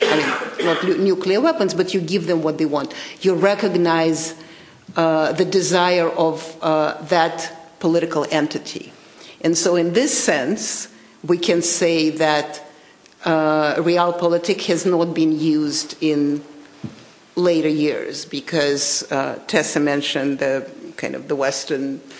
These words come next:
um, the Western environment. And I would actually argue that, uh, it's not that democracy or the West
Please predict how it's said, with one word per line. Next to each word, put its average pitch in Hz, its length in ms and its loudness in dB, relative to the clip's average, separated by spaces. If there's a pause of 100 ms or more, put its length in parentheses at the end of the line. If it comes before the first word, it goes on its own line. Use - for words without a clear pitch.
(580)
um, 139 460 -2
the 160 80 0
Western 151 480 2
environment. 185 840 2 (220)
And 180 140 2
I 226 100 4
would 240 160 4
actually 208 520 2
argue 175 480 2
that, 160 460 0
uh, 151 300 2
it's - 240 0
not 202 240 2
that 160 460 -2 (200)
democracy 170 640 0
or 156 140 2
the 156 100 0
West 156 540 0